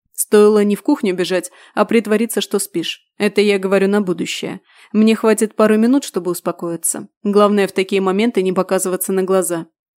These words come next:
Я поперхнулась куском яблока, что успела откусить. «На будущее?» «Да, поживешь у меня, пока не снимешь накидку». От этих слов дыхание сбилось. Однако надо было не подать виду, поэтому я специально позвала хулиганчика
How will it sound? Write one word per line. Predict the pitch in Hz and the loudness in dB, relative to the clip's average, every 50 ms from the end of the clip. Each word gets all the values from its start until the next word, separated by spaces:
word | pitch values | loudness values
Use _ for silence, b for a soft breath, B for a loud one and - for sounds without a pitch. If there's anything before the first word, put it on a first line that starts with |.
| _ _ _ | _ _ _
Я | _ 202 196 | _ -4 -4
поперхнулась | - - - - 180 175 - - 196 220 220 202 - | -4 -4 -6 -6 -8 -6 -4 -4 -2 -2 -2 -4 -6
куском | - - - - 185 180 | -10 -12 -8 -6 -4 -4
яблока, | 175 170 180 202 208 214 196 - 180 | -4 -4 -4 -2 -2 -2 -4 -4 -6
что | - - - 180 | -8 -8 -8 -8
успела | 175 - - - 185 185 185 | -8 -6 -4 -2 -2 -2 -2
откусить. | 180 - - 185 180 - - 165 - - _ _ _ _ _ | -4 -4 -6 -8 -8 -8 -10 -10 -12 -16 _ _ _ _ _
«На | 240 226 233 | 2 2 2
будущее?» | 214 185 214 269 254 294 294 - - 247 202 170 170 - _ _ _ _ _ _ _ _ _ _ - | 2 2 -2 0 0 0 -2 -2 -4 -6 -6 -6 -6 -8 _ _ _ _ _ _ _ _ _ _ -6
«Да, | 202 202 247 240 226 | 2 4 4 4 4
поживешь | - 202 190 214 233 226 214 - - | 2 -2 -2 0 0 0 0 0 0
у | 226 | 0
меня, | 233 240 233 202 180 | 2 2 2 0 0
пока | - 180 175 - 180 | -2 -4 -4 -4 -4
не | 185 180 | -4 -4
снимешь | - - 185 180 165 - | -4 -4 -4 -4 -4 -4
накидку». | - 185 175 - 175 170 - _ - - 190 - _ _ _ _ _ _ _ _ _ _ | -4 -4 -4 -2 -4 -6 -6 _ -14 -16 -16 -16 _ _ _ _ _ _ _ _ _ _
От | - 208 - 269 | -4 -2 -2 -2
этих | 262 - 233 226 | -2 -2 -4 -6
слов | - - 247 254 247 | -4 -4 -4 -4 -2
дыхание | 214 190 190 - - 202 202 202 202 208 208 | -4 -6 -8 -6 -4 -4 -4 -2 -2 -4 -4
сбилось. | 185 175 170 180 175 160 160 170 - - - B B B B B B B B | -6 -8 -6 -6 -6 -6 -6 -10 -14 -16 -18 B B B B B B B B
Однако | - 208 202 247 285 285 - 277 | -2 2 2 2 2 2 0 0
надо | 277 285 294 - 262 | 2 2 2 0 0
было | 226 247 254 254 254 | 0 0 0 2 0
не | 240 240 | 0 -2
подать | - - 220 202 226 226 - - | -2 -2 -2 -2 -2 -4 -4 -6
виду, | 190 220 254 254 180 165 | -6 -4 -4 -2 -4 -6
поэтому | - - 175 175 175 - 185 185 | -4 -4 -4 -4 -4 -4 -6 -6
я | 185 175 180 | -6 -6 -8
специально | - - 185 - - 190 208 226 226 202 | -8 -10 -12 -8 -6 -4 -2 -2 -2 -4
позвала | - 180 175 175 180 180 180 | -6 -8 -6 -4 -4 -4 -4
хулиганчика | 180 - 175 175 170 170 196 208 240 247 - 240 - - 226 214 | -4 -6 -4 -4 -4 -2 -2 -2 -2 -2 -4 -6 -4 -4 -6 -6